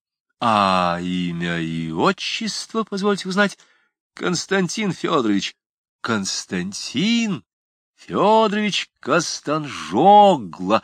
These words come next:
Очень будет интересно познакомиться, поучительно узнать эткого человека».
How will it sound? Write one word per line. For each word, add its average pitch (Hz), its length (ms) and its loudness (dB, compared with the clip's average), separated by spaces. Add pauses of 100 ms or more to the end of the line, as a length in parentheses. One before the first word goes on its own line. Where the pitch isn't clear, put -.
(160)
Очень 165 680 2
будет 143 320 -4
интересно 107 640 0
познакомиться, 101 640 -6 (160)
поучительно 147 880 -4
узнать 170 560 -2
эткого 131 640 -6
человека». 101 1120 -8